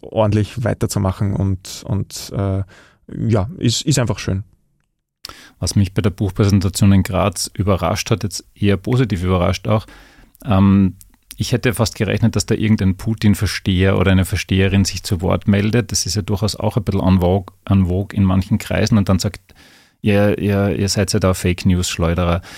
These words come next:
Speaker 2: Ähm, war aber überhaupt nicht. Im Gegenteil, das Publikum war informiert und hat wirklich schlaue Fragen gestellt. War das am Rest der Tour auch immer so oder war nie irgendjemand, der, ähm, etwas schwierigere Zwischenrufe getätigt hat?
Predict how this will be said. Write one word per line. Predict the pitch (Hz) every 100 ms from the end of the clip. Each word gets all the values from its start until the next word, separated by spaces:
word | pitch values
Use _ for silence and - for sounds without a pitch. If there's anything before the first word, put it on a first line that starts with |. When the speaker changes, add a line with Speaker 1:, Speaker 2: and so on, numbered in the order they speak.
| - -
Speaker 2:
Ähm, | 95 95 98 101
war | - 92
aber | 95 107 120
überhaupt | 110 98 90 95 - -
nicht. | 131 135 110
Im |
Gegenteil, | 101 104 104 101
das | 95 -
Publikum | _ 107 98 98 107
war | 98 95 - _ _ -
informiert | 98 - 101 98 98 123 120
und | 98
hat | 95 -
wirklich | 98 - 101
schlaue | - 90 92
Fragen | - 95 92
gestellt. | 87 - 92 95
War | 90
das | 98 -
am | 95
Rest | 90 98 -
der | 107
Tour | - 107 -
auch | 85 92
immer | - 104 120
so | 139 151
oder | 147 104
war | 98
nie | 95 101 139
irgendjemand, | - 117 135 120 113 123 117
der, | 107 107 107 104
ähm, | 101 98 101 98 101 - _ _ - -
etwas | 92 104 95
schwierigere | - 98 98 117 120 120 113
Zwischenrufe | - 117 127 123 120 113
getätigt | 117 113 113 117 -
hat? | 139